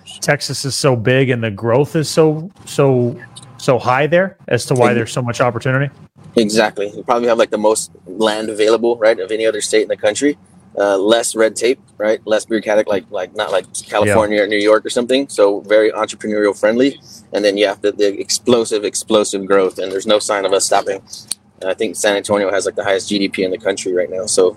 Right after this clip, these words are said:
Speaker 2: you know, just anything in Texas is killing.
Speaker 1: And then did you have, like, a bread and butter type of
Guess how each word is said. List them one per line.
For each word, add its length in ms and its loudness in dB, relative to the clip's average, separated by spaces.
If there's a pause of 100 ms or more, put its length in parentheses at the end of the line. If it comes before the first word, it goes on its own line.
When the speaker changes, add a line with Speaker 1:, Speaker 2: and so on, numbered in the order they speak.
Speaker 2:
you 120 -8
know, 80 -4
just 260 -8 (160)
anything 300 2
in 80 -2
Texas 340 -2
is 140 -4
killing. 280 2 (1040)
Speaker 1:
And 140 2
then 240 0
did 180 -2
you 200 4
have, 180 2
like, 160 2
a 60 2
bread 320 0
and 180 -2
butter 320 2
type 340 -2
of 480 -2